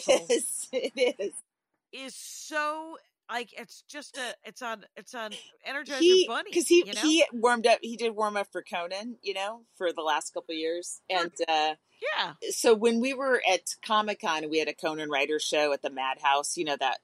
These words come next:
Speaker 2: that comedy club on top of a mall, on, like, the fifth floor of a mall.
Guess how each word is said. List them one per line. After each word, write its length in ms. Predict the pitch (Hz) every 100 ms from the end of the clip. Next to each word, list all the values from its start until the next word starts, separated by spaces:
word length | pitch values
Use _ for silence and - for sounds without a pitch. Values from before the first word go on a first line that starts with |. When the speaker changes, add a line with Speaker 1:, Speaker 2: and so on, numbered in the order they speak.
| _ 143 _
Speaker 2:
that 280 | 156 139 -
comedy 320 | - 185 175
club 260 | 170 180 160 135
on 100 | 151
top 320 | - 156 147
of 120 | 165 160
a 60 |
mall, 540 | 160 139 139 151 170 -
on, 160 | 170 156
like, 220 | 151 -
the 80 | 160
fifth 280 | - 175 -
floor 240 | 160 151
of 80 | 151
a 80 | 135
mall. 360 | 127 127 143